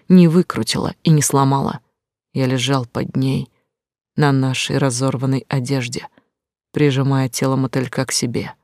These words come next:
к своей груди. Когда я вышел на рассвете из подвала вместе со смертной,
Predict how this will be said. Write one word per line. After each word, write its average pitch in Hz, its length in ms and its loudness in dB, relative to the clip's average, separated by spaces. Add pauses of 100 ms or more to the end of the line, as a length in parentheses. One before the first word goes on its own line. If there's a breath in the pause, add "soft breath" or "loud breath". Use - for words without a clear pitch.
(380)
к - 60 -12
своей 156 440 0
груди. 139 500 -6 (1120)
Когда 143 240 0
я 156 180 6
вышел 147 360 2
на 147 160 4
рассвете 143 500 0
из - 240 -4
подвала 139 640 0
вместе 135 500 -2
со - 200 -4
смертной, 151 720 -2